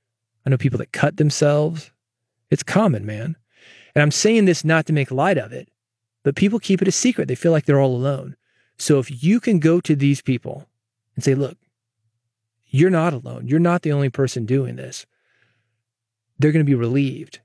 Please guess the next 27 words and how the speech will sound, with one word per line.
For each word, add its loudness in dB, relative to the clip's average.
They're 4
gonna 2
feel 0
known. -2
And 2
making 4
your 4
listeners 0
feel 0
known, 0
that's -4
one 2
of 0
the 2
biggest 0
gifts 0
that 0
you 2
can 0
give 2
them. -6
That's 0
why 2
I'm 0
talking -2
about -8
this. -8